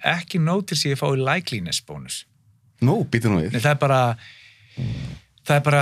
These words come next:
Speaker 1: þú getur leikið í tölvuleikjum þar sem að þú ert bara rosa líkur sjálfum þér og þá færðu eitthvað svona likeliness bónus vegna þess að bara, að þá segja þeir, bara eins og í auglýsingum, þú veist, ef að ég er búinn að selja Húsasmiðjunni andlitið á mér,
Speaker 2: Já.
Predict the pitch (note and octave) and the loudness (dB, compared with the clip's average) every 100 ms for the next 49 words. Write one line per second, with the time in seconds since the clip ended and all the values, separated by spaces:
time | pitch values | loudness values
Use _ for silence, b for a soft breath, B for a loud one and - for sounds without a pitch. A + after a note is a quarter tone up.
0 | C#3+ D3+ D3 F#3 F#3 G3+ F3+ F#3 F3+ C3+ | 4 4 2 2 4 2 2 2 2 2
1 | A2 G2+ B2+ D#3 D3 D3 D#3 E3 D3+ D3 | 0 0 0 2 2 2 4 2 0 0
2 | C#3+ D#3 D3+ E3+ E3+ C#3 B2 G2+ G#2 B2+ | 0 2 2 2 0 0 0 -2 -4 -6
3 | C3 C#3+ E3+ E3+ D#3 D#3 D3+ D#3 F#3 G3 | -2 0 2 0 0 0 0 2 2 2
4 | F3+ A2+ F#2+ - - A#2+ G#2 A2+ E3 - | 0 -2 -2 -2 -2 -4 -2 -2 -2 -2
5 | C#3+ C#3 C3+ C3 C3+ C3+ C3+ C3 B2+ - | -2 0 0 0 0 0 0 2 2 0
6 | B2 - D3+ - D#3 D3 C#3 C3 - - | -2 0 0 2 2 2 2 0 -4 -4
7 | B2+ A2+ C#3+ D#3 F#3+ A#2 F2 F#2+ B B | -2 0 2 2 2 0 -2 -12 B B
8 | B B B _ - G2+ G2+ - B2+ B2 | B B B _ -10 -6 -6 -4 -4 0
9 | C3 D3 D3+ D#3+ D3 C3 D#3 D3 B2+ F3 | 2 0 0 0 0 0 2 2 0 0
10 | D3+ - B2 A#2+ A#2+ - C#3+ B2+ G#2+ G#2 | 0 0 0 0 -2 -2 -2 -2 -2 2
11 | A#2+ G2 | 2 2